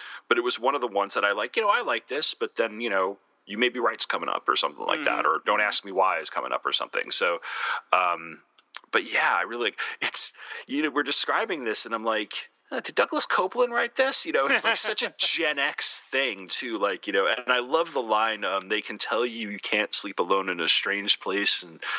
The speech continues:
Speaker 1: then they'll tell you you can't sleep with somebody else. But sooner or later, you sleep in your own space, and either way, it's okay. You wake up with yourself." Like, it's such a great line because it's
Speaker 2: Yeah.
Speaker 1: just like, yeah,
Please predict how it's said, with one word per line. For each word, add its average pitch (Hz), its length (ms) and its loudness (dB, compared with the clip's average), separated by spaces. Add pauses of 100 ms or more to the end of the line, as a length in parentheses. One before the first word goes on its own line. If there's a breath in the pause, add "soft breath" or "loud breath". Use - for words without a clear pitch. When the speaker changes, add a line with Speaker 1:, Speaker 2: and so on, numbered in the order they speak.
(140 loud breath)
Speaker 1:
then 196 100 4
they'll 101 140 2
tell 104 220 2
you 104 140 -4
you 90 160 -4
can't 104 280 2
sleep - 240 -2
with 90 80 2
somebody 95 400 2
else. 92 340 2 (440 loud breath)
But - 100 2
sooner 123 260 2
or 110 80 2
later, 107 220 0
you 92 100 -2
sleep 110 280 0
in 95 60 -4
your 98 120 2
own 107 80 -4
space, 110 400 2
and 98 80 -6
either 110 160 -2
way, 98 140 0
it's 101 180 -2
okay. - 260 0
You 101 140 -6
wake 117 160 0
up - 140 -2
with 117 120 -6
yourself." 104 500 0
Like, 92 220 -2
it's - 140 0
such - 520 2
a 98 60 -6
great 92 500 -2
line 90 340 0
because 95 300 -4
it's 101 120 -2
Speaker 2:
Yeah. 120 60 -2
Speaker 1:
just - 240 2
like, - 260 -4
yeah, 208 380 2